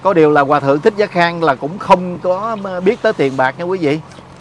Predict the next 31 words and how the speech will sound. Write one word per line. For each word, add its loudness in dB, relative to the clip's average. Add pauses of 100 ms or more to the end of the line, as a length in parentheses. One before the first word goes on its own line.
(340)
Suốt 0
đời 6
hòa 2
thượng -2
là -2
cái -2
như 0
là 2
cũng -6
ăn -8
cơm 2
ngày -4
có -8
một -8
bữa -2
thôi. 2 (1800)
À, -4
cũng -6
giống 0
như 0
ông 0
Sư -4
Minh -6
Tuệ -2
vậy -4
đó. -6 (540)
Thì -2
khi 2
mà -2
hòa 4
thượng 0